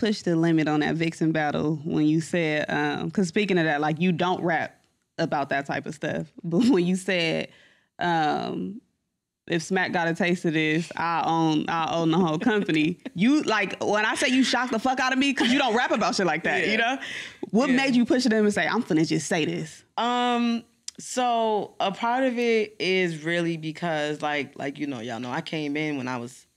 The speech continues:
Speaker 2: eighteen, nineteen, and I was diversion,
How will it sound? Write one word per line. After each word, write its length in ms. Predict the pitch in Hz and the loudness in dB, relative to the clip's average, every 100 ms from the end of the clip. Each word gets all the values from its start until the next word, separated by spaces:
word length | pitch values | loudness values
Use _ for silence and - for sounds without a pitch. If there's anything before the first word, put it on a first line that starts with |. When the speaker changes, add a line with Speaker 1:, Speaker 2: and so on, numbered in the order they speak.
| _ _ - | _ _ -12
Speaker 2:
eighteen, 460 | 139 139 - 147 135 | -10 -8 -6 -4 -2
nineteen, 560 | 123 131 131 - - - _ _ _ _ _ | -4 -6 -10 -12 -14 -20 _ _ _ _ _
and 640 | - 147 139 120 107 - - _ - | -6 -4 -4 -4 -8 -12 -16 _ -6
I 80 | 151 | -4
was 120 | 151 | -4
diversion, 720 | 147 147 143 151 113 - - | -6 -4 -4 -4 -10 -14 -16